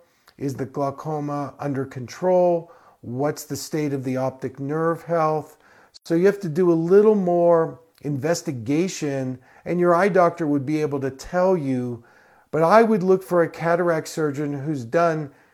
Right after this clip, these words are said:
ten thousand, a hundred thousand surgeries, because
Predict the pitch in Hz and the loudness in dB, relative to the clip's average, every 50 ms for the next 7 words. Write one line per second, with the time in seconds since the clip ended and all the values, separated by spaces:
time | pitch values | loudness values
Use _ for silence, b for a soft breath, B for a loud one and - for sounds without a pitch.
0 | b b _ - - 196 202 208 208 202 196 180 - - 175 170 175 170 175 170 | b b _ -6 -2 0 0 0 0 0 -2 -4 -2 0 2 4 4 4 4 2
1 | 160 160 170 165 160 160 156 139 b b b b b _ 139 135 127 139 190 202 | 2 0 -2 -2 -2 -4 -8 -10 b b b b b _ -10 -10 -6 -4 -4 -2
2 | 190 185 180 - - 180 160 156 156 151 135 147 147 143 - - - 190 190 190 | -2 -2 -4 -2 0 2 2 2 2 0 -2 -4 -8 -8 -10 -6 -2 -2 -2 -2
3 | 175 165 147 139 139 135 131 131 127 131 b b b b b b b _ - 147 | -2 -2 -2 -2 -2 -2 -4 -4 -6 -10 b b b b b b b _ -8 -6
4 | 143 - 170 160 156 151 147 143 143 - | 0 2 2 2 4 2 0 -2 -4 -10